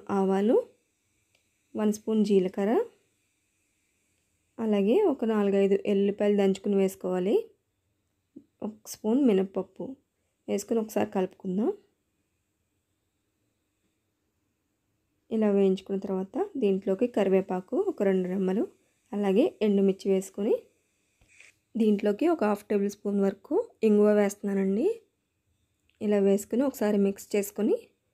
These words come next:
మనం కలిపి పెట్టుకున్న పప్పు దీంట్లోకి వేసేసుకొని కలిపేసుకోవడమే. ఈ తాలింపు పప్పులోకి వేసేసుకొని ఒక టూ మినిట్స్ ఉంచి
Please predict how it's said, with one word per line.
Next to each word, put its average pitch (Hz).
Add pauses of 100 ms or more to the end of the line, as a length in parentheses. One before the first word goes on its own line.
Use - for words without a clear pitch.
(600)
మనం 208 (300)
కలిపి 202
పెట్టుకున్న 202 (140)
పప్పు 202
దీంట్లోకి 196
వేసేసుకొని 190
కలిపేసుకోవడమే. 202 (3000)
ఈ 240
తాలింపు 208 (160)
పప్పులోకి 202
వేసేసుకొని 208 (840)
ఒక 214 (260)
టూ 233
మినిట్స్ 196
ఉంచి 202